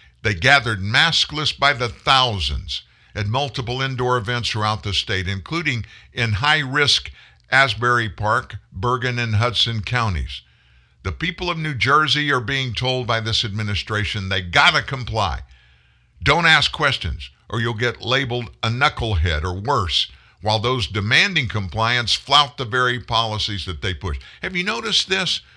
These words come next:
I mean, this is not just Phil Murphy. In New Jersey, I mean, it's Gavin Newsom over and over and over again. Governor of Washington State doing the same thing. Mayors all over.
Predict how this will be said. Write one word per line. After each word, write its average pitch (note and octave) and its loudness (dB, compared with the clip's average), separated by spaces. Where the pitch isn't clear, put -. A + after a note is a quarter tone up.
I - -6
mean, D#3+ -4
this A#3+ -2
is G2+ 0
not A2 -2
just D#2 -2
Phil E2+ -2
Murphy. D#2 -2
In A2 -4
New B2+ -4
Jersey, E3 -2
I - -6
mean, B2 -4
it's A#2 -4
Gavin A#2+ -2
Newsom C3 -2
over B2 -2
and G#2 -2
over A2 -4
and G#2 -2
over G2+ -4
again. C#2+ -2
Governor C#3 2
of G#2+ -6
Washington B2+ -2
State G#2+ -2
doing B2 -4
the G#2+ -2
same A#2+ 0
thing. B2 0
Mayors A#2 6
all F#3 6
over. A#2+ 2